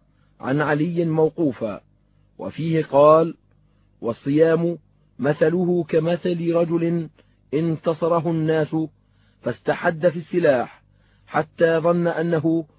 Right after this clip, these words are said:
لن يصل إليه سلاح العدو، فكذلك الصيام جنة". وقوله:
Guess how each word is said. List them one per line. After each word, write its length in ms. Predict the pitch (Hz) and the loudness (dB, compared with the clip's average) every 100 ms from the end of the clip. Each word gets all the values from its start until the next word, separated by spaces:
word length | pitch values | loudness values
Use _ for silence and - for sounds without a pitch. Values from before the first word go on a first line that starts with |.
| _ - | _ -4
لن 280 | 127 165 160 | 0 0 2
يصل 360 | 175 - 160 | 0 0 -2
إليه 500 | 160 151 156 160 147 | 0 0 0 0 -2
سلاح 460 | 151 147 147 156 - | -2 0 2 2 2
العدو، 560 | 147 143 147 147 139 139 _ _ _ _ | 0 0 0 -2 -2 -6 _ _ _ _
فكذلك 840 | - 139 151 139 143 143 139 135 135 | -4 0 0 4 4 6 4 0 -6
الصيام 840 | - - 131 127 127 127 127 127 | -8 -4 0 0 0 -2 -2 -4
جنة". 380 | 123 104 101 101 _ _ _ _ _ _ _ _ _ 50 50 50 50 50 50 50 50 50 50 50 50 50 50 50 50 50 50 50 50 50 _ 50 50 _ _ _ _ _ _ _ 110 | -2 -4 -4 -8 _ _ _ _ _ _ _ _ _ _ _ _ _ _ _ _ _ _ _ _ _ _ _ _ _ _ _ _ _ _ _ _ _ _ _ _ _ _ _ _ 0
وقوله: 600 | 113 110 139 143 139 | 2 2 2 4 4